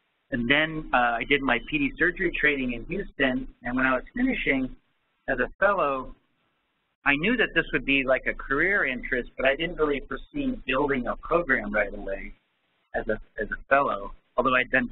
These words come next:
ten years of training, still we think of ourselves as young, young people, young surgeons. And I looked at jobs a number of places, but basically D-, David Weston, who was the boss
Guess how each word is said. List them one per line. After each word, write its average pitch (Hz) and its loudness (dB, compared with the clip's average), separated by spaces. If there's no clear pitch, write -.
ten 139 0
years 127 2
of 107 -8
training, 123 -2
still 147 4
we 123 -4
think 131 -2
of 117 0
ourselves 117 0
as 113 -4
young, 117 -2
young 120 0
people, 110 -2
young 113 0
surgeons. 117 0
And 120 2
I 120 6
looked 165 2
at 143 2
jobs 139 2
a 127 -2
number 123 2
of 110 -2
places, 117 -6
but 127 4
basically 202 0
D-, 156 -4
David 165 2
Weston, 131 0
who 127 -4
was 131 -2
the 120 0
boss 135 2